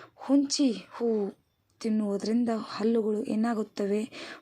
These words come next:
ಹುಂಚಿ ಹೂವು ತಿನ್ನುವುದರಿಂದ ಹಲ್ಲುಗಳು ಜುಮ್ ಎನಿಸುತ್ತದೆ. ಡೋರೆ ಹುಣಸೆ ಎಂದರೇನು? ಕಾಯಿ ಮತ್ತು ಹಣ್ಣಿನ ಮಧ್ಯದ ಹುಣಸೆ ಕಾಯಿಯನ್ನು ಡೋರೆ ಹುಣಸೆ ಹಣ್ಣು ಎನ್ನುವರು. ಹುಂಚಿ ಮರದ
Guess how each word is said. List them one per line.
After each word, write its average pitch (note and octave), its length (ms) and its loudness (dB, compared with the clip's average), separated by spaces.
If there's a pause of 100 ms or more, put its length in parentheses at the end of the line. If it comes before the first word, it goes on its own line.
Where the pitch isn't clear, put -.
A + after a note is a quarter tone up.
ಹುಂಚಿ A3+ 380 -2
ಹೂವು G#3+ 340 0
ತಿನ್ನುವುದರಿಂದ G3+ 680 0
ಹಲ್ಲುಗಳು A3 480 2
ಜುಮ್ G#3+ 340 -2
ಎನಿಸುತ್ತದೆ. G3 840 -2 (2250)
ಡೋರೆ C#4 360 4
ಹುಣಸೆ D4 320 4
ಎಂದರೇನು? B3+ 640 6
ಕಾಯಿ B3 420 2
ಮತ್ತು B3+ 280 4
ಹಣ್ಣಿನ A3+ 340 4
ಮಧ್ಯದ G#3 420 0
ಹುಣಸೆ G#3+ 440 2
ಕಾಯಿಯನ್ನು A3 640 2
ಡೋರೆ G#3+ 440 2
ಹುಣಸೆ A3 460 0
ಹಣ್ಣು G#3 340 0 (120)
ಎನ್ನುವರು. G3+ 640 -2 (380)
ಹುಂಚಿ A3+ 400 0
ಮರದ B3+ 360 6